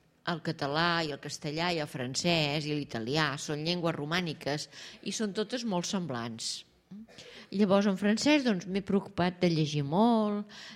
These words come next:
i d'anar-lo practicant una mica, i més o menys el parlo una mica, segur que amb moltes errades. També l'anglès. L'anglès l'he estudiat pel meu compte. Segur que també el parlo dient moltes bestieses, però el parlo. Llavors també vaig estudiar una mica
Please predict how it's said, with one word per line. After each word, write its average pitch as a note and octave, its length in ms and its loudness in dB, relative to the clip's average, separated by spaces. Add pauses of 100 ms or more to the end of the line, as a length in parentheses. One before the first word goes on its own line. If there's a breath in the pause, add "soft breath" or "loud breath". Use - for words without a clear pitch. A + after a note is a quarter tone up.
(180 loud breath)
i F3 120 0
d'anar-lo D#3 840 2
practicant D#3+ 480 0
una D#3 120 -2
mica, G3+ 260 -4 (180)
i F3 80 0
més G#3 200 2
o G#3 80 -2
menys F3 400 -4 (240)
el C3 120 -4
parlo C3+ 320 0
una D3 160 -4
mica, C#3+ 320 -8
segur F#3 300 4
que G#3 100 4
amb F#3 80 0
moltes E3+ 360 0
errades. A#2 440 -10 (440 loud breath)
També G#3 260 6
l'anglès. F#3 640 0 (320)
L'anglès F3 340 4
l'he G#3 120 0
estudiat E3 440 0
pel F#3+ 160 2
meu E3+ 200 4
compte. A#2 420 -2 (640 loud breath)
Segur D3+ 360 2
que D#3 160 2
també D3+ 160 2
el D3 120 0
parlo D3+ 400 2
dient D3 280 4
moltes C#3+ 320 4
bestieses, F3 640 2
però C#3+ 240 -2
el C#3+ 80 -10
parlo. A2 320 -10 (800 loud breath)
Llavors A3 240 2
també A#3+ 240 4
vaig F#3 240 6
estudiar B3+ 400 2
una C#4 120 2
mica C#4+ 340 2